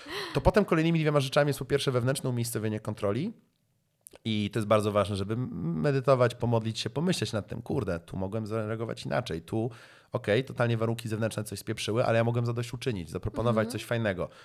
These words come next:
Speaker 2: Pomyślmy nad tym. I mając te dwie rzeczy, właśnie tym krokiem finalnym wysokosprawczości jest testowanie się.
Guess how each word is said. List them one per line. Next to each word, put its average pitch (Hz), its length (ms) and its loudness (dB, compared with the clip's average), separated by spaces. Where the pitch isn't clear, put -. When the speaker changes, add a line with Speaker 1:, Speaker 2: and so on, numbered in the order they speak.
Speaker 2:
Pomyślmy 160 440 4
nad 85 240 -2
tym. - 260 -10
I 117 80 0
mając 165 300 4
te 139 100 0
dwie 120 180 2
rzeczy, 143 260 2
właśnie 123 240 -2
tym 117 200 -4
krokiem 117 400 0
finalnym 117 480 0
wysokosprawczości 113 960 -2
jest 135 400 2
testowanie 98 540 -4
się. - 180 -8